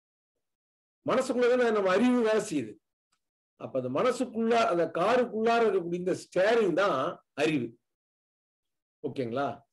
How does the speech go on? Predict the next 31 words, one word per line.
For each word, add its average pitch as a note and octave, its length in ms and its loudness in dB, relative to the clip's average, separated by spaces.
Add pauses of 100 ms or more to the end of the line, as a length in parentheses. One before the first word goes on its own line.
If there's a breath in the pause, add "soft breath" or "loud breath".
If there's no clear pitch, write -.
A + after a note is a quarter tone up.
(380)
அறிவு A#3 340 2
தான் B3+ 180 2
நம்ம F#3+ 120 2 (100)
திங்கிங் A3+ 360 0
நம்ம F3+ 160 0
சொல்றோம். B2+ 260 -6
நாமளா G#3 300 2 (100)
திங்க் G#3+ 180 -2
பண்றதுங்கிறது E3+ 580 0 (120)
அறிவு E3+ 240 2
தான், C#3+ 180 -2 (760)
அறிவு G#3 240 2
தான் A#3 140 4
நம்ம F3+ 160 -2
திங்கிங்னு F3+ 460 -2
சொல்றோம். A#2+ 260 -12 (560)
இந்த D#3 180 -2 (120)
அறிவுக்கு, C4 500 2 (520)
இந்த D3 120 -6
ஸ்டேரிங்க்கு A3+ 600 -2
நமக்கு E3 220 -4
என்ன E3+ 260 -2
வேலை D#3+ 260 2
இருக்கு C#3 300 -6
அப்படின்னா, B2 360 -4 (800)
இந்த D3+ 100 -2 (220)
காரை B3+ 420 2
நிர்வாகம் A#3 500 2
பண்ற F3+ 220 0
வேலை D#3 220 0
இல்லை. A2+ 180 -8